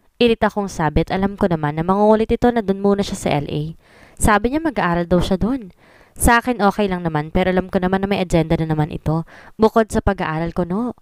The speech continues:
"Payag ka na, kuya?" Pangulit ito ulit at bigla ako napaisip dahil mukhang mas okay na wala na muna sa poder ko si Gianna, lalo na sa sinabi nito sa akin.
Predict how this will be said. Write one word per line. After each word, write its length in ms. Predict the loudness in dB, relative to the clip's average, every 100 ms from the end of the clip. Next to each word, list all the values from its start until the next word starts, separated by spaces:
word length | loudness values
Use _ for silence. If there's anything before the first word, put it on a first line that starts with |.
| -20 -20 _ _ -2
"Payag 320 | 2 4 4
ka 80 | 0
na, 140 | -2 -2
kuya?" 560 | 0 0 0 -2 -8 _ _ _ _ -6
Pangulit 460 | 2 2 4 4 2
ito 240 | 2 0
ulit 240 | 0 0 -4
at 80 | -2
bigla 320 | -2 2 2 2
ako 100 | 0
napaisip 560 | 0 0 -4 -4 -4 0
dahil 160 | 2
mukhang 260 | 2 0 0
mas 160 | 0 2
okay 320 | 0 2 0
na 80 | 2
wala 220 | 2 2 0
na 100 | 0
muna 220 | -2 -2
sa 160 | -2
poder 320 | -2 -2 -2 -4
ko 220 | -6 -6 -8 -20 -20
si 220 | 0 2 2
Gianna, 640 | 0 0 0 -2 -6 -8 _ _ _ 0
lalo 240 | 4 4
na 160 | 2 -2
sa 80 | -2
sinabi 400 | -2 0 0 0
nito 220 | 2 0
sa 240 | 0 -2 -4
akin. 400 | -6 -8 -8